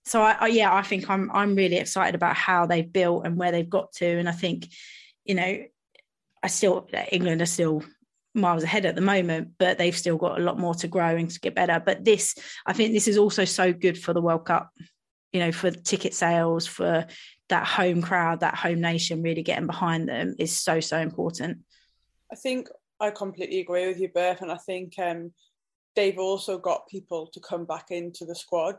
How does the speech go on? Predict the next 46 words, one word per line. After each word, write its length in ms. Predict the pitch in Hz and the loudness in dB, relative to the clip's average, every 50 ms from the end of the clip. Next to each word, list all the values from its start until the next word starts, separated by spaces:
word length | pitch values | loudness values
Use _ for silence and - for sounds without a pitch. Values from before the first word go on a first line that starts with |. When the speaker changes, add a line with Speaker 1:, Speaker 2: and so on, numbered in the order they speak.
| _ | _
Speaker 2:
that 240 | 170 165 165 160 - - _ _ _ _ _ _ | -4 -4 -4 -4 -8 -10 _ _ _ _ _ _
didn't 240 | - 190 180 - - - | -12 -12 -10 -12 -12 -6
play 340 | - 180 175 175 170 170 170 | -4 -2 -2 -2 -2 -2 -4
in, 220 | 170 170 170 170 170 _ _ _ _ _ _ _ _ | -6 -6 -10 -12 -14 _ _ _ _ _ _ _ _
in 120 | 180 180 | -8 -8
this 180 | 175 170 170 - | -6 -8 -10 -10
tournament, 580 | - - 180 175 170 170 165 165 175 196 196 - _ _ | -10 -6 -4 -4 -4 -4 -6 -6 -8 -8 -12 -16 _ _
um, 480 | - 180 170 165 165 160 160 160 160 - | -6 -4 -2 -2 -4 -4 -6 -10 -14 -12
which 280 | - 180 175 - - - | -8 -8 -8 -8 -8 -14
again 280 | 175 - 175 170 165 | -8 -4 -4 -4 -4
I 60 | 165 170 | -4 -8
think 240 | 170 - 175 170 - | -10 -12 -14 -12 -10
will, 360 | - 170 170 170 170 - - _ | -8 -6 -6 -6 -6 -10 -12 _
will 120 | 175 175 | -6 -4
add 140 | 170 170 170 - | -2 -4 -2 -4
value. 380 | 180 175 175 175 180 180 175 | -2 -2 -2 -2 -4 -8 -8
There's 160 | 170 170 165 - | -8 -8 -10 -6
probably 260 | _ 185 170 175 170 | _ -8 -6 -6 -8
a 60 | 175 | -10
couple 300 | - - 196 175 - 165 | -6 -6 -6 -6 -4 -4
that 180 | 175 - - - | -4 -4 -4 -6
didn't 200 | 175 170 170 - | -12 -14 -14 -10
play 280 | _ 190 180 175 170 | _ -2 0 0 0
in 100 | 170 170 | -2 -4
the 140 | 170 170 175 | -6 -4 -4
autumn, 540 | 185 185 190 180 - - 185 180 180 180 - _ - - - - _ _ - | -2 -2 -2 -4 -4 -2 -2 -2 -2 -6 -12 _ -20 -20 -20 -20 _ _ -6
um, 380 | 180 175 175 170 165 165 160 - 202 | -4 -2 -2 -4 -4 -6 -12 -16 -16
so 180 | - - 196 | -14 -10 -8
th-, 140 | 190 196 - - _ | -8 -8 -8 -8 _
they've 200 | - 180 185 180 | -8 -8 -6 -2
got 240 | 226 214 - - - | -2 -2 -2 -2 -6
strength 420 | - - 185 180 180 - - - _ | -8 -6 -4 -4 -4 -6 -10 -16 _
to 80 | 202 196 | -20 -18
come 260 | - - 180 180 175 | -12 -12 -12 -10 -8
back 220 | 170 175 175 - _ | -8 -8 -10 -8 _
into 460 | 180 175 175 175 - 180 175 170 175 175 _ _ - _ | -12 -10 -10 -12 -10 -8 -8 -8 -8 -10 _ _ -20 _
the 80 | - 175 | -16 -14
squad 340 | - - - 175 170 160 - | -14 -12 -8 -6 -6 -6 -6
as 140 | 170 170 - | -8 -10 -6
well 300 | 175 175 170 170 170 160 | -4 -2 -2 -2 -2 -4
where 320 | 170 170 165 165 165 165 _ _ _ _ _ _ | -4 -2 -2 -4 -4 -8 _ _ _ _ _ _
they're 160 | - 170 165 170 | -8 -6 -4 -2
at, 200 | 165 160 - - | -4 -4 -4 -6
which 220 | - - - - - | -10 -14 -14 -12 -10
will 260 | 175 170 165 156 - - | -8 -8 -8 -10 -12 -16
again 380 | 170 170 - 160 160 156 160 | -14 -8 -6 -6 -6 -6 -8